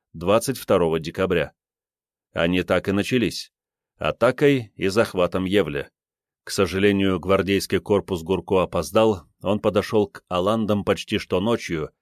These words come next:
и штурм шведских позиций предпринял рано поутру. Если в моём распоряжении была железнодорожная колея с вагонами с военным имуществом, то у Гурко в качестве резерва по снабжению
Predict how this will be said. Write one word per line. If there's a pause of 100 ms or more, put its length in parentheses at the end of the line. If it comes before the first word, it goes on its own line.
(260)
и
штурм
шведских
позиций
предпринял
рано
поутру. (760)
Если
в
моём
распоряжении
была
железнодорожная
колея
с
вагонами
с
военным
имуществом, (440)
то
у
Гурко (260)
в
качестве
резерва
по
снабжению